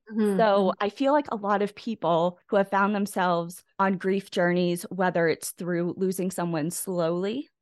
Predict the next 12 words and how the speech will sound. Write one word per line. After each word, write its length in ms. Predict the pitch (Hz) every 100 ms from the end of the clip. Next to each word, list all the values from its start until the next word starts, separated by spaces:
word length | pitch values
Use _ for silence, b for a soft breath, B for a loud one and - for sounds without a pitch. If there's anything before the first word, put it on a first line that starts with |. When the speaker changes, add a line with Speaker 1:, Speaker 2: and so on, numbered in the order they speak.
| -
Speaker 2:
like 400 | 202 175 165 -
you 360 | 175 175 175 -
are 120 | 185
describing, 800 | 196 - - 180 185 196 226 269
to 200 | - 196
someone 720 | - 185 175 165 160 165 165 -
who 120 | 247
has 200 | 208 185
experienced 760 | 165 - - 190 170 170 151 - - _
a 80 | 190
sudden 420 | - 165 180 214
loss, 440 | 208 208 208 233